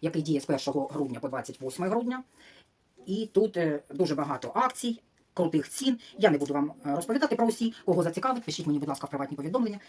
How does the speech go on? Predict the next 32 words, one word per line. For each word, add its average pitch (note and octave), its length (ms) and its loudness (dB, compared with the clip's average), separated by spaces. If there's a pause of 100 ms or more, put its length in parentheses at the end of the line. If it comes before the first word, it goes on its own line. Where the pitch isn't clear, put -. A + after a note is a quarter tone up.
(140)
Я G3 220 2
про G3+ 140 -4
все G#3 220 0
вам E3+ 180 0
розповім. D#3 500 -4
І F#3+ 80 0
також, E3 300 2
е, - 140 -12 (260)
зараз D#3+ 180 -2
хочу, D3 160 -10
дівчата, C3 260 -10
вам B2 80 -10
розповісти C3+ 380 -12 (180)
про D#3 160 4
ось D#3 120 -4
цей D3 340 -2 (220)
крем, E3 360 2 (180)
бальзам D#3 460 2
для C#3+ 240 -2
суглобів. C#3+ 400 -2 (420)
Тут E3+ 140 2
вже C#3+ 220 0 (100)
за-, D#3 160 -4 (240)
ну, E3 160 -4 (320)
більше, D#3+ 320 0 (140)
ніж D#3+ 180 0
половини C#3+ 440 -2
його C#3+ 240 -6
немає. C#3+ 420 0
Я C#3+ 120 -4
користуюсь C3+ 420 -8
ним C3 160 -10